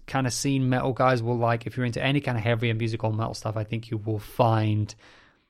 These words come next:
you will absolutely find something to love in here. If you've got that kind of craving for some heavy guitar sounds and some nice big sounds, you're gonna get it here. Definitely if you want something epic, something with a new production style and some new,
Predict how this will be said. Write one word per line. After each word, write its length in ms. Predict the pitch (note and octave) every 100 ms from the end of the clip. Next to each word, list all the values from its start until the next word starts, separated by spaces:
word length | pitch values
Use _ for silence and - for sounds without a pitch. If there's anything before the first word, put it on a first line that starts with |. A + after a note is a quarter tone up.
| _ _ _ _ _
you 160 | C#3 A2+
will 120 | A2+
absolutely 600 | B2 B2+ - A#2+ A2+ A#2+
find 340 | - A2+ A2
something 380 | G#2+ A2+ G#2+ A2
to 180 | G2+ A2
love 460 | G#2 G#2+ G#2 G2 -
in 180 | G#2+ G2
here. 340 | G2+ D3+ D#3+ -
If 180 | A#2 -
you've 180 | A2 -
got 200 | C3+ B2
that 180 | B2
kind 140 | - A#2+
of 80 | A#2
craving 400 | B2 A#2+ A2+ G#2+
for 80 |
some 220 | A2+ G#2+ G#2
heavy 340 | A2+ A2 A2
guitar 340 | A#2 A#2 A2
sounds 380 | G#2+ A#2+ A2+ A2+
and 80 | A2
some 120 | G#2
nice 200 | G#2 G#2
big 420 | - - C3+ A#2
sounds, 320 | - B2 A#2 G#2+
you're 140 | G#2+
gonna 140 | G2+ - _
get 220 | - C#3+ C3+
it 100 | -
here. 280 | B2 C#3+ B2+ - - - -
Definitely 600 | - D#3 - D3 C#3 C3
if 140 | B2 B2
you 80 | A#2
want 280 | A#2+ A#2 - - -
something 460 | - B2 A2 G#2+ -
epic, 360 | D3+ - D3 C#3+
something 320 | C3+ A#2 A2+
with 160 | A2+ A2
a 240 | G#2+ G2+
new 220 | A2 A2+ A2+
production 540 | A#2+ A2+ A2+ - A2+
style 520 | - - A2 G#2+ G#2 -
and 400 | G#2+ G#2 G2+ -
some 320 | - A2+ G#2
new, 380 | G2+ G#2 G#2+ G#2